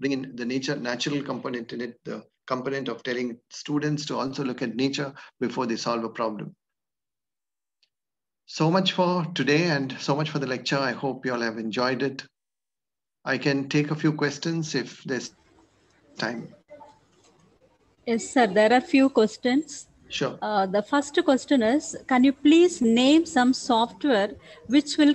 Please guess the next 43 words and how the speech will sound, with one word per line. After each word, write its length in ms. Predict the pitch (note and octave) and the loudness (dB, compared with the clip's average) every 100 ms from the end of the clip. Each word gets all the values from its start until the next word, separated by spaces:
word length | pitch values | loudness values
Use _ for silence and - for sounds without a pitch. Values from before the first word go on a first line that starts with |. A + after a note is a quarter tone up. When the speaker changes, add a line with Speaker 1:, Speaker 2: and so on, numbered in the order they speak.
| D4 | 2
Speaker 2:
create 640 | C4+ B3+ C#4 D4 D4 F#3+ | 0 4 6 6 4 0
this 180 | G#3+ C4+ | 0 0
type 300 | - A#3 A3+ - | 2 2 4 2
of 240 | A#3+ - | -2 0
network? 560 | G#3+ F#3+ - F#3+ F#3 - | -2 -2 -2 -4 -4 -6
I 120 | A3 | 0
mean, 380 | A#3 C#4 D4 B3 | 4 6 6 4
uh, 280 | F3+ D#3+ - - - _ | 0 -2 -4 -12 -20 _
that 180 | G#3+ G3+ | -6 -2
you 200 | A3+ A#3+ | 2 4
are 120 | A#3 | 4
explaining 800 | A3 G#3+ - - C#4 C#4+ C#4 C#4 | 4 -2 -4 2 4 6 4 2
about 380 | A3 G3 A3+ G3+ | 0 2 0 2
the 160 | G3+ G3+ | 0 0
emulation 500 | A3+ B3 B3+ C4 A#3+ | 2 2 0 0 -2
of 160 | A#3 G#3+ | -2 -2
artificial 880 | G3 - G#3+ A3 - A#3 G#3+ G#3+ G3 - | -4 -4 -10 -10 -4 -4 -4 -4 -6 -4
immune 400 | G#3 A3 A#3 A#3 | -4 -2 -4 -4
system. 400 | G#3+ F#3+ G3+ F#3 | -8 -10 -10 -8
I 100 | F#3 | -8
think 260 | A#3+ A#3 | -8 -6
they 60 | F#3+ | -4
are 120 | F#3 | -2
asking 460 | F3 F#3+ - A3 F#3+ | -4 -6 -8 -8 -8
about 280 | E3+ F3+ E3 | -6 -8 -8
that, 220 | E3 D#3+ | -8 -10
sir. 240 | - E3 - _ _ _ _ | -14 -14 -14 _ _ _ _
Speaker 1:
Yeah, 160 | F3+ E3+ | 0 2
so 240 | F3+ - _ _ _ _ _ _ | 0 -2 _ _ _ _ _ _
that 200 | D3+ D#3 | 0 2
is 140 | E3+ | 0
exactly 420 | C3+ G#2+ D3+ D#3+ F#3 | 0 0 0 4 4
what 180 | D#3+ | 4
I 80 | D#3+ | 2
mentioned 400 | C3 C3 C#3 D3 | 0 0 0 0
here. 220 | - A#2+ - - _ _ _ _ _ | 0 -4 -6 -18 _ _ _ _ _
Speaker 2:
That 220 | G3 G3+ - | -8 -8 -6
it, 140 | F3 - - - C3 | -16 -16 -20 -8 2
Speaker 1:
This 180 | F3 | 4
is 80 | G#3 | 4
the 60 | G3 | 2
Speaker 2:
that 60 | F#3+ | 4
Speaker 1:
software. 480 | C#3+ G2+ A#2+ A2+ | 2 0 -6 -10